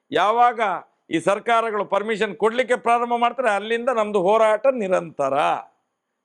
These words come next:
ನ್ಯಾಯ ಸಿಗುವ ತನಕ ಬಿಡುವುದಿಲ್ಲ. ಇದು ಸತ್ಯ. ಇನ್ನು, ಆ, ಮುಂದೆ ಬರುವಂಥ ಹೋರಾಟಗಳು ನಮ್ಮ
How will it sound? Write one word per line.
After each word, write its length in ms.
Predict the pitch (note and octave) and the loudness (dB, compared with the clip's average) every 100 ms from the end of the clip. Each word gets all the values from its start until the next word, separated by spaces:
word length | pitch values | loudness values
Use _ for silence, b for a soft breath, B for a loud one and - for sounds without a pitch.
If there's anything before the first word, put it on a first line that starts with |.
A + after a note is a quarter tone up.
| - | -10
ನ್ಯಾಯ 320 | E3 F3 F#3 | -4 -4 -4
ಸಿಗುವ 360 | G3+ D#3+ D3+ F3+ | -6 -8 -4 -2
ತನಕ 380 | F3 D3 B2 D3 E3+ C#3+ - _ _ _ - | -2 -8 -8 -2 -2 -2 -10 _ _ _ -4
ಬಿಡುವುದಿಲ್ಲ. 800 | F#3 G3+ D3+ B2+ C3+ D#3 G#2+ _ _ - | 0 0 -2 -6 -4 -4 -4 _ _ -8
ಇದು 200 | G3+ A#3+ | -4 -2
ಸತ್ಯ. 320 | D3+ - - - _ _ | -4 -8 -16 -16 _ _
ಇನ್ನು, 340 | - F#3 A3+ G#3 E3+ - - _ _ _ - | -4 -2 0 0 0 -2 -6 _ _ _ -6
ಆ, 60 | C#3 D3 C#3+ C#3 | -2 0 0 -2
ಮುಂದೆ 460 | C3 B2+ C#3 G3 A3 | -6 -8 -6 -2 0
ಬರುವಂಥ 440 | G#3+ G#3+ G#3+ G#3 G#3+ G#3 G3+ | 0 2 0 0 0 2 2
ಹೋರಾಟಗಳು 1080 | F#3 F#3 G#3+ G#3+ G#3 G3+ A3+ G#3+ F#3+ - _ _ _ | 2 2 2 0 -2 -2 0 0 0 -4 _ _ _
ನಮ್ಮ 480 | D#3+ F3+ F#3 F3+ E3+ | -4 0 0 2 0